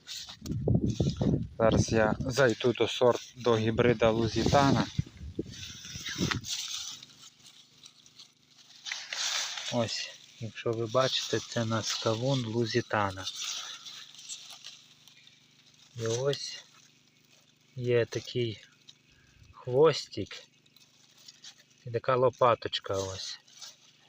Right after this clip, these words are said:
Якщо ця лопаточка засихає, цей хвостик, і далі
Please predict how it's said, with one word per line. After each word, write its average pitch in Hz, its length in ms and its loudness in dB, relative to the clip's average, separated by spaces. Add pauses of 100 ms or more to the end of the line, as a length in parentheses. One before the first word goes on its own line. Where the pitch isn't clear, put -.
(440)
Якщо 123 400 2
ця 127 220 4
лопаточка 127 640 2
засихає, 113 680 0
цей 117 260 -4
хвостик, 135 580 0 (720)
і 120 80 -6
далі 120 320 2